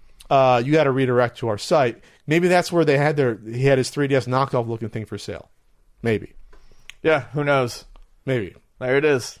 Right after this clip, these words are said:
Speaker 1: There it
Speaker 2: three D S.
Speaker 1: is. So, uh, Nintendo got in there, and the memes were great with Reggie as a ninja and things like that.
Speaker 2: <laughs>
Speaker 1: There was one, there was one meme where it was Smash Brothers, uh, it was Smash Brothers Ultimate, and it was player one was Soulja Boy,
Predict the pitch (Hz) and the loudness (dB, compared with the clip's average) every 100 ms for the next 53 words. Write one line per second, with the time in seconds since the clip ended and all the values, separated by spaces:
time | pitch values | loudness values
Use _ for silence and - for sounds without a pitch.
0 | _ - 123 160 170 147 98 - - - | _ -4 0 2 2 0 -4 -10 -20 -20
1 | - - - - 269 233 220 214 226 285 | -20 -20 -18 -4 0 4 2 0 -2 0
2 | 247 196 165 156 120 131 139 147 185 196 | 2 2 2 2 0 0 -2 0 0 2
3 | 143 127 135 135 110 117 123 117 123 - | 0 2 2 2 0 0 0 -2 -4 -6
4 | - - 117 113 113 117 113 117 107 110 | -12 -8 -6 -4 -6 -6 -2 -2 -4 -6
5 | 117 110 107 104 107 110 - - - - | -8 -6 -6 -4 -2 -2 -2 -2 -2 -2
6 | - 339 - 170 160 156 175 165 156 175 | -4 -2 2 2 4 2 2 0 0 2
7 | 151 135 151 151 151 156 147 123 117 113 | 2 0 -2 -2 -4 -2 0 2 0 -2
8 | 135 135 - 139 123 117 117 110 107 110 | -2 -2 -2 -2 -2 -4 -4 -4 -4 -6
9 | 110 - 127 123 127 113 110 117 131 123 | -8 -6 -6 -4 -4 -4 -6 -6 -6 -6
10 | 120 - - - 131 123 120 113 - - | -6 -10 -20 -12 -6 -4 -2 -4 -4 0
11 | 139 131 117 120 120 - _ _ _ - | 2 2 0 0 -2 -8 _ _ _ -14
12 | 101 - 131 127 120 123 123 | -10 0 0 2 2 2 0